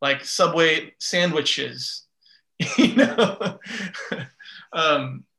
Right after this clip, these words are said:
so it, it, it was just, it was, um, one of the, one of the great experiences of my, my life playing that tribute show. And, you know, you were there, you, you know how, how it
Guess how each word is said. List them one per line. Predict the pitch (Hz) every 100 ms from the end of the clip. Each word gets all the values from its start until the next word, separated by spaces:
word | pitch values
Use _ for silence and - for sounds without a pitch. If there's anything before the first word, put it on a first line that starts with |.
| _ _ -
so | - 185
it, | 185 214 233
it, | 214 220
it |
was | 226 190
just, | 202 - -
it | 196
was, | 208 180 170
um, | 165 139 127 127 _ -
one | 180 208
of | 185
the, | 180 160 165
one | 180
of | 196
the | 180
great | 143 170
experiences | 147 - 147 147 139
of | 135
my, | 139 135 135 135 -
my | 143 135
life | 135 131 -
playing | 143 135 135 131 _ _ _ _ -
that | 131 -
tribute | 151 139 139
show. | - 139 131 131 131 -
And, | 135 127 131 131
you | 143
know, | 135 117 123 - _ _ _ _ -
you | 156
were | 151
there, | 135 131 131
you, | 131 143 135 131 - _ _ - 180
you | 139 143
know | 139 135 -
how, | 127 131 131
how |
it | 123